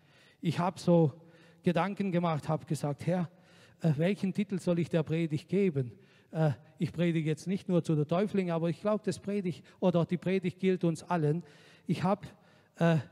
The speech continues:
als Überschrift Wandeln oder Leben auf dem Weg mit Gott.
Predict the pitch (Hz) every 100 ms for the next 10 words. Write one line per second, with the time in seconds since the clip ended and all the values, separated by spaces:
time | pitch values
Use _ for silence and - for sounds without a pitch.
0 | - - _ _ _ _ _ - 165 175
1 | - 233 220 170 160 180 175 - - -
2 | _ _ _ - _ - 151 160 180 247
3 | 247 247 254 240 190 175 165 170 226 220
4 | 180 - 175 156 165 196 202 185 - 117
5 | -